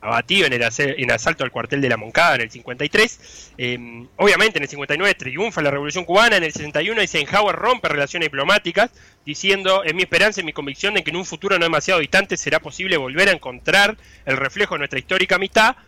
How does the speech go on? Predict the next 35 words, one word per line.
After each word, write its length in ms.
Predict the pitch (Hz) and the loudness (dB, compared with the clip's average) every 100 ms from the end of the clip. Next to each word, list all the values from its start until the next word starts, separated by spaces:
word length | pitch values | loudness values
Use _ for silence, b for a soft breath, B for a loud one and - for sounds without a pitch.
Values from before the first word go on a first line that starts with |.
| b _ | b _
No 180 | 247 226 | -10 -8
lo 80 | 165 | -8
encontró 360 | 143 135 151 147 | -10 -14 -10 -10
ni 80 | 135 | -6
el 60 | 123 | -6
reflejo 420 | 127 175 170 131 | -4 -2 -2 -4
ni 80 | 127 | -6
muy 160 | 139 | -2
temprano, 480 | - 135 156 160 190 - b _ | -2 0 2 2 0 -8 b _
pero 200 | 175 160 | 0 2
bueno, 240 | 151 127 | 2 0
tarde 260 | - 185 185 | 0 2 4
apareció 480 | 143 135 - 185 - | 2 -2 -4 -8 -8
con 160 | 131 | -10
Obama 380 | 135 165 180 190 | 0 0 2 2
esto. 400 | 220 - 233 277 b b b _ | 0 -2 -8 -8 b b b _
Y, 220 | 185 196 - | -6 -6 2
y 80 | |
el 100 | 220 | 2
deporte 500 | 226 233 285 269 254 - | 2 -2 -2 0 0 -4
no 200 | 175 214 | -6 -6
fue 320 | - 254 262 | 0 4 4
ajeno 420 | 147 - 185 160 | 4 0 -2 0
a 80 | 139 | -2
toda 280 | - 196 190 | -2 0 0
esta 180 | 175 147 | 0 -6
situación 320 | 147 143 180 | -6 -8 -6
de 40 | 160 | -6
hostilidades 520 | 139 127 151 185 131 | -6 2 4 4 0
entre 160 | 123 123 | -12 -8
Estados 280 | 151 139 139 | -6 -6 -10
Unidos 260 | 139 131 | -12 -12
y 60 | 156 | -14
Cuba, 340 | - 185 196 - b b b - | -6 2 2 0 b b b -14
eh, 180 | 120 | -14